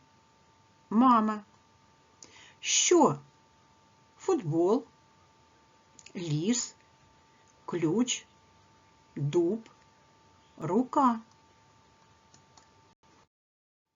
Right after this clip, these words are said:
Тренувальні вправи. Розподіліть подані слова за питаннями.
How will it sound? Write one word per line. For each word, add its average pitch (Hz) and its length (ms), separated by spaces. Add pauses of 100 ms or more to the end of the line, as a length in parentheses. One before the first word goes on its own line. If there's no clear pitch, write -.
(840)
Тренувальні 214 680
вправи. 320 560 (1800)
Розподіліть 247 1000 (520)
подані 156 500
слова 208 500 (1400)
за 349 240
питаннями. 185 800